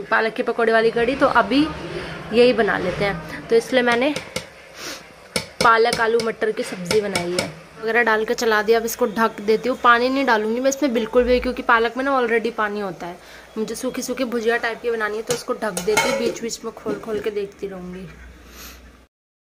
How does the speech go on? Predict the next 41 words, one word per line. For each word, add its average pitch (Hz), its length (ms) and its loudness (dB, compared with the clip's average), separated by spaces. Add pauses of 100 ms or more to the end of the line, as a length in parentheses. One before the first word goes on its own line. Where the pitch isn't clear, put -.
(140)
इस 247 140 -8
पिछले 262 280 -6 (160)
एक 226 120 -4
घंटे 226 300 -6
से 240 120 -10
यहाँ 226 160 0
पे 233 100 -6
बैठ 220 200 -2
करके 214 240 -6
आलू 220 300 2
गला 208 260 0
रही 202 120 -4
हूँ 214 160 0
और 220 80 0
आलू 214 280 -2
नहीं 226 180 -4
गल, 226 180 -6 (320)
गल 254 140 0
रहे। 240 220 -4
इसके 254 260 -10
ऊपर 262 240 -8
देखो, 247 340 -6 (1300)
पालक 240 380 0
आलू 240 220 0
की 269 80 -8
सब्ज़ी 240 320 -6
बनाई 240 300 0
है 254 180 2 (720)
और 220 180 0
अब 226 300 0
जाके 233 300 0
शायद 226 300 -2
से 240 200 -8
गल 208 220 2
पाए 208 240 0
हैं। 208 120 -6
ये 220 180 0
दिखाती 202 460 -4
हूँ 196 100 -8
मैं 196 80 -8
आपको। - 320 -10